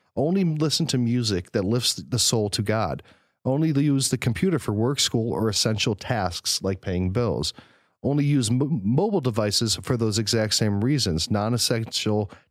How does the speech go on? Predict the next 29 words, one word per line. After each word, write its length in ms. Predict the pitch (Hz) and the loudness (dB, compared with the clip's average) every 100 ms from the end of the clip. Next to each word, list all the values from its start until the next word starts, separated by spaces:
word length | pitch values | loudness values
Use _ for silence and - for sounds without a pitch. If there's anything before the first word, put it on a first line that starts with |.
| - | -4
texting, 520 | 131 - - 147 135 - _ | -4 -2 0 0 -2 -6 _
app, 300 | 127 123 123 | -2 -2 -2
and 120 | 113 | -2
internet 460 | 95 123 117 110 110 | 0 2 2 0 0
use 260 | 110 110 - | -2 0 -2
is 60 | |
prohibited. 560 | - 147 113 90 98 123 - - _ | -2 0 0 2 0 -2 -6 -20 _
And 120 | 110 101 | -4 -2
practice 400 | 117 117 120 - | -2 -2 -4 -4
fasting 480 | 143 175 156 113 | -2 -2 -2 0
days, 320 | 101 101 107 - | 0 0 0 0
Wednesdays 420 | 107 107 113 101 | 0 0 -2 -2
and 120 | 101 | -2
Fridays, 580 | - 143 127 90 120 - - - _ | -2 -2 0 0 0 -4 -10 -20 _
abstaining 400 | 104 - 113 107 | -4 -2 0 0
from 180 | 98 107 | 0 0
meat 240 | 101 104 110 - 110 | 0 -2 -4 -12 -4
like 200 | 98 95 | -2 -2
you 80 | 101 | -2
would 140 | 98 | -2
during 260 | 95 101 104 | -2 0 0
Lent. 220 | 95 123 - - _ _ | 0 0 -4 -20 _ _
And 140 | 107 | 0
then 80 | 113 | 2
also 340 | 113 120 131 117 | 0 0 -2 0
taking 320 | 147 160 185 | 0 0 0
cold, 420 | - 151 160 135 | 0 0 0 -4
short 360 | - - 127 120 | -4 -2 -2 0
showers. 580 | - 110 92 - - | 0 0 0 -2 -6